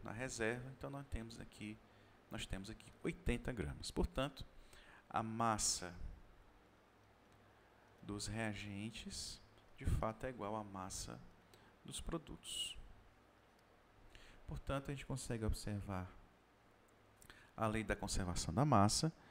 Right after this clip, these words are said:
a partir da igualdade das massas entre reagentes e produtos. Ou seja, dentro de reação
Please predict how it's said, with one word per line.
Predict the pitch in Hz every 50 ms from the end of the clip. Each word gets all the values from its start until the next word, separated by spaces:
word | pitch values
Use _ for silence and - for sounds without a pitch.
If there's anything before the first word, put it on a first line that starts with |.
| - - - - - -
a | - -
partir | - - - - - - - - 110 110 110 113 - - - - - - - - - - - - - -
da | - - 101 107
igualdade | 110 113 131 139 135 117 - 104 107 104 -
das | - 113 113
massas | 110 110 98 104 104 - 117 107 98 95
entre | 101 104 - - 110
reagentes | 104 123 131 127 107 92 95 98 95 - - - -
e | -
produtos. | - - - 135 - - - - - - -
Ou | - -
seja, | - - 147 135 131 131 131 131 - - - - - - - -
dentro | - 147 151 143 131
de | 120
reação | 123 127 123 - - - 113